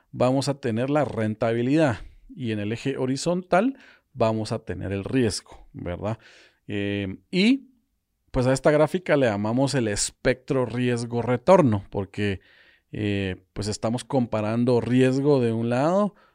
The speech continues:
y retorno o rentabilidad del otro lado. Entonces, imaginémonos que hay una diagonal con una pendiente de uno a uno en esta gráfica para, pues, para hechos de simplificar, em,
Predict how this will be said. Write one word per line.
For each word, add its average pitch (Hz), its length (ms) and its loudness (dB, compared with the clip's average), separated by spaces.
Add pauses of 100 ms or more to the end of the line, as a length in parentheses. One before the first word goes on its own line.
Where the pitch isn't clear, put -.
(240)
y 110 520 0
retorno 113 680 0
o 113 100 2
rentabilidad 104 1040 0
del 101 240 -4
otro 104 200 -4
lado. 143 220 6
Entonces, 117 340 -4
imaginémonos 117 840 -2 (600)
que 104 140 -4
hay 110 120 0
una 131 220 0
diagonal 123 880 2 (460)
con 107 220 -4
una 127 280 -2
pendiente 120 540 0
de 110 140 4
uno 123 340 -2
a 123 40 2
uno 165 520 0
en 104 200 -4
esta 123 440 -2
gráfica 165 540 0
para, 101 300 0 (360)
pues, - 120 -20
para 101 180 0
hechos 127 180 -4
de 135 60 0
simplificar, 123 840 0 (580)
em, 104 1000 0